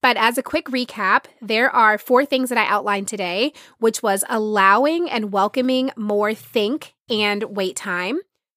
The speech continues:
providing oral response stems or rephrasing student statements in the correct, proper format,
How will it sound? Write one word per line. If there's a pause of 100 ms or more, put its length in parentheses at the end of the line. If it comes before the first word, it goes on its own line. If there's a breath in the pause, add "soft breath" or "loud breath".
(120)
providing
oral
response
stems
or
rephrasing
student
statements (140)
in
the
correct,
proper
format,